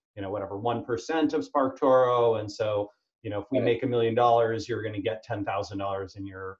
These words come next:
Speaker 1: uh, share this year, right? That kind of thing.
Speaker 2: Okay.
Speaker 1: And next year you get twenty, whatever it is, right? That, that, that kind of thing. And so, um, the,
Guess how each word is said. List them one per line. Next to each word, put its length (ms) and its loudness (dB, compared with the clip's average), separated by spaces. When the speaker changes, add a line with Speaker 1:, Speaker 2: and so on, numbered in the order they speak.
Speaker 1:
uh, 260 -14
share 400 -2
this 240 -12
year, 440 4
right? 160 -4
That 220 -2
kind 120 -8
of 80 -18
thing. 200 -20
Speaker 2:
Okay. 300 -6
Speaker 1:
And 100 -10
next 260 -2
year 160 4
you 100 2
get 240 -4
twenty, 300 4
whatever 380 8
it 80 4
is, 160 2
right? 240 0
That, 220 -4
that, 200 -6
that 180 -2
kind 120 -2
of 60 -6
thing. 120 -2
And 100 -4
so, 260 2
um, 400 -4
the, 640 2